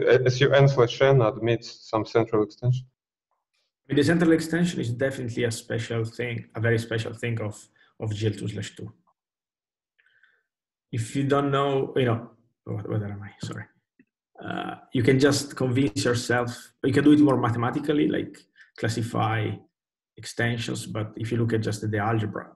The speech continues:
Speaker 2: or, can you see my screen, right?
Speaker 1: Yes, yes.
Speaker 2: If you look at just the algebra, you see, uh, you know, the epsilon tensor here exists only for G L two slash two. So, and you want the thing to be,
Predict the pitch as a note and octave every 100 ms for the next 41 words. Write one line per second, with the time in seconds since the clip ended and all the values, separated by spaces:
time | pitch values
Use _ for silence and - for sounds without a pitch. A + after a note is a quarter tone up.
0 | - - - _ - B2+ A2+ A2+ A2 A#2
1 | - A2 A2+ _ _ _ _ _ _ _
2 | _ _ _ _ _ _ _ B2 B2+ A2+
3 | - - - - - - - A#2 C3 B2+
4 | B2+ A#2 B2 B2+ C3 A#2 G#2+ G#2+ B2 A#2
5 | - _ _ - A2 - G#2 A2 A2 A2+
6 | B2 - A#2 G#2+ B2 A2 - - - -
7 | - _ _ _ _ _ _ - A2+ A2+
8 | G#2+ - G#2+ G#2+ - G#2+ F#2+ _ _ _
9 | _ _ - - - A2+ - - - -
10 | - - - _ _ _ _ _ _ _
11 | _ _ _ B2 A#2+ B2 A#2+ A#2+ A2 A#2+
12 | A2+ A2+ G#2+ G#2 -